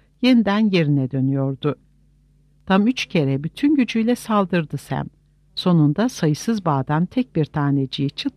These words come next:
diye koparak büküldü, kıvrılarak havayı kamçıladı. Bir ucu Sam'in eline çarptı. Sam geri geri giderken elini ağzına götürüp acıyla bağırdı.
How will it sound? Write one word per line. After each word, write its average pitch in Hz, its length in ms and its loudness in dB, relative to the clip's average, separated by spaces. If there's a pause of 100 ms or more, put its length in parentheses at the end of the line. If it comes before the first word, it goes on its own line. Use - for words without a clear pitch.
diye 147 180 -2
koparak 151 680 -6
büküldü, 135 500 -4 (340)
kıvrılarak 247 760 -2
havayı 190 300 2
kamçıladı. 139 840 -4 (420)
Bir 254 140 6
ucu 175 260 2
Sam'in 233 360 2
eline 208 320 2
çarptı. - 580 -6 (300)
Sam 226 320 4
geri 170 280 2
geri 170 240 2
giderken 147 760 -2
elini 160 300 2
ağzına 151 400 0
götürüp 220 520 -4
acıyla 196 480 0
bağırdı. 139 500 -2